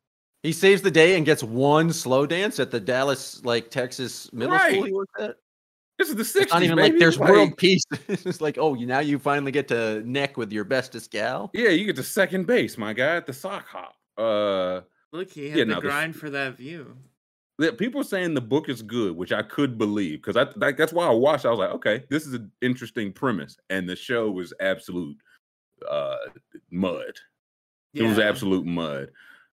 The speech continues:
Speaker 2: Um,
Speaker 3: But no, I really,
Speaker 2: yeah.
Speaker 3: I really liked the book.
Speaker 2: I can't believe the show got eight stars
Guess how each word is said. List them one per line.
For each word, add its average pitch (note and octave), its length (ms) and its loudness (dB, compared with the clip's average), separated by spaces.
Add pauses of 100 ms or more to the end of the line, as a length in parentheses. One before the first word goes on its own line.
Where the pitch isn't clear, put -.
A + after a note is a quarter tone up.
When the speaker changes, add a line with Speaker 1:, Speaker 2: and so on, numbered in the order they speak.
Speaker 2:
Um, D2+ 640 -4 (580)
Speaker 3:
But D3 100 -12
no, E3+ 120 -8
I F3 140 -4
really, A#3 380 -4
Speaker 2:
yeah. D#3+ 100 -4
Speaker 3:
I D#3 160 -2
really F#3+ 380 -6
liked C3+ 320 -8
the C3 60 -14
book. B2 680 -12 (1400)
Speaker 2:
I A2+ 60 -2
can't A#2 180 2
believe E2+ 120 0
the - 60 -6
show D#2+ 220 -2
got D2 260 -4
eight D2+ 180 -12
stars C2+ 480 -8